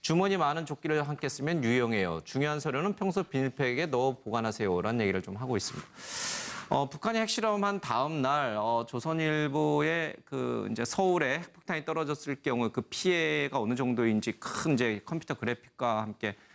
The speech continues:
그 기사가 실린 적이 있었고요. 그리고 이제 오늘 동아일보에 이렇게 또 생존 배낭을 꾸려야 된다라는 예, 이제 어떤 기사가 좀 실려 있습니다. 어...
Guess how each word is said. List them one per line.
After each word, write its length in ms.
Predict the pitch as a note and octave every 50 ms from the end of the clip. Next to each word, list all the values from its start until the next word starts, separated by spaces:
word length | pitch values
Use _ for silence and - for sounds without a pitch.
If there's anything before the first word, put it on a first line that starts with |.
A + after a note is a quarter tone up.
| - _ _
그 100 | - -
기사가 340 | - - - C#3 A#2 A#2
실린 320 | A2+ - - C3+ A#2+ A2 A2
적이 240 | A2 G#2+ G2 G2 F2+
있었고요. 560 | E2+ - - G2 - - - G2+ G#2+ A#2+ C#3 - - - - - - - _ -
그리고 400 | - A#2 C3 B2+ D3 D3 C#3+ B2+
이제 120 | B2 A#2
오늘 280 | B2+ A#2 A#2 B2+ C3+ B2
동아일보에 640 | - B2 A#2+ B2 B2+ B2+ B2 A#2 B2+ C3+ D3 D3
이렇게 280 | A#2+ G#2+ G#2 - - A2 - -
또 300 | A2 G2 F#2+ F#2 F2+ F2+
생존 340 | - - D#3+ E3 D#3+ D#3+ D3+
배낭을 300 | C3+ C#3 B2+ C3 B2+ A#2
꾸려야 320 | - - F3 F3+ E3 D#3+ D#3
된다라는 800 | C3+ C3 C3+ C3 B2 B2+ B2 A#2+ A#2 A2+ G#2+ G#2+ G#2 G#2+ G#2+ G#2
예, 100 | G2 F#2+
이제 400 | G2 G2+ G2+ - G2+ F#2+ F#2+ F#2+ G2+
어떤 260 | G2+ G2 - - G#2
기사가 320 | G2 - - A2 A2+ G#2 G#2
좀 200 | F#2 F#2+ F#2+ F#2+ F2+ - - - -
실려 280 | - - - - C3+ A#2+
있습니다. 300 | G2 - - G2 - - - - - - - - - - - - - _ _ -
어... 500 | - - - A1 - A1 - - -